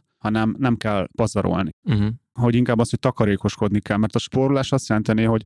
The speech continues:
Speaker 1: talán nem fektetek abba pénzt, aminek, ami amúgy fontos lenne, de azon is spórolok. Tehát, hogy, hogy nagyon lassú a számítógépem,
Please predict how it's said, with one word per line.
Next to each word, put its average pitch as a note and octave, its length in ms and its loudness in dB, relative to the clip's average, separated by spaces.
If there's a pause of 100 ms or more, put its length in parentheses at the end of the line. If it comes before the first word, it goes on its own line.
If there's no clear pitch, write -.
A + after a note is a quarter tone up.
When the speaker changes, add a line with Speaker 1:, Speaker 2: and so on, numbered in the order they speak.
Speaker 1:
talán A#2+ 320 0
nem B2 380 2
fektetek A2+ 460 -2
abba G#2+ 240 0
pénzt, A2 460 0
aminek, A2 360 2
ami A#2 240 0
amúgy A#2 160 2
fontos B2+ 380 -2
lenne, A2 340 2
de A2+ 140 0
azon A2+ 240 0
is A#2 80 0
spórolok. G#2 520 0
Tehát, G2 200 0
hogy, G#2 240 -2
hogy G#2+ 140 -2
nagyon C3+ 260 2
lassú B2 280 0
a A#2 60 2
számítógépem, C#3 1000 0